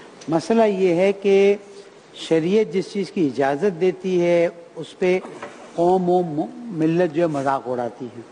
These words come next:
और शरीयत जिसकी इजाज़त नहीं देती है उस पर माँ बाप कोई पर-, बुरा, बुरा नहीं मानते हैं। आज कितने यूनिवर्सिटी के लड़के और लड़कियाँ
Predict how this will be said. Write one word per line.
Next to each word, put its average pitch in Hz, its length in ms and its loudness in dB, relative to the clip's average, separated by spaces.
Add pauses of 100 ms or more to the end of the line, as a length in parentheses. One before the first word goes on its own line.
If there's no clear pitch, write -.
(680)
और 190 100 2
शरीयत 175 400 0
जिसकी 180 360 0
इजाज़त 156 420 0
नहीं 165 240 0
देती 180 400 0
है 147 360 0 (420)
उस 214 160 0
पर 233 140 0
माँ 190 220 -2
बाप 190 260 -2
कोई 196 160 2
पर-, 180 220 -2
बुरा, 170 260 -4
बुरा 175 300 0
नहीं 160 140 0
मानते 135 340 -4
हैं। 135 160 -8
आज 226 140 -6 (100)
कितने 240 280 0
यूनिवर्सिटी 214 440 0
के 214 120 0
लड़के 170 300 0
और 185 60 2
लड़कियाँ 156 460 -2